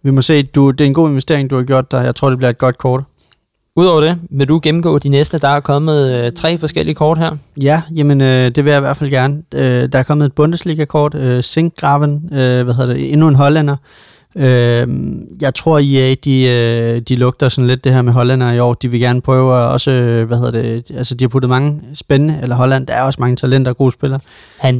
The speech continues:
Speaker 2: øh, han passer jo ret godt sammen med ham der, som er et Road to the Final-kort for Leverkusen. Ham der er,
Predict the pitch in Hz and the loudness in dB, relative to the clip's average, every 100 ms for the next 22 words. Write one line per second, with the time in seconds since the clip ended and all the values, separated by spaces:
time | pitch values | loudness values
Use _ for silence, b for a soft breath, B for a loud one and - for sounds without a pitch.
0 | 127 131 123 139 139 135 131 143 - 127 | -2 -2 0 -2 0 -2 0 -2 -2 -4
1 | - 127 - 135 123 - 127 120 117 110 | -2 -2 -2 -2 -2 -2 -2 0 0 -2
2 | 110 123 120 117 117 113 - 113 117 120 | -2 -2 -2 -2 -2 -4 -6 -6 -4 -2
3 | 120 127 - 120 123 117 135 135 117 113 | -2 -2 -2 -2 -2 -4 -4 -2 -2 -4
4 | - 113 113 123 131 - 117 123 113 120 | -4 -2 -2 -4 -4 -4 -6 -6 -6 -6
5 | 117 120 117 120 120 113 | -6 -6 -6 -6 -6 -8